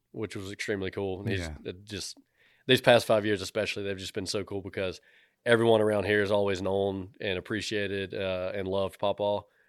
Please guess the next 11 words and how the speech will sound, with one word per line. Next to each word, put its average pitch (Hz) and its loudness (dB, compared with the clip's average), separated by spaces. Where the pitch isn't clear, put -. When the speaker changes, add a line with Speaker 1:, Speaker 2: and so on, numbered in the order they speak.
Speaker 1:
But, 95 -2
you 104 -6
know, 92 0
he's, 92 -4
he's 104 -6
still 120 0
got 104 4
a 92 0
flip - -4
phone. 92 -2
He, 95 -4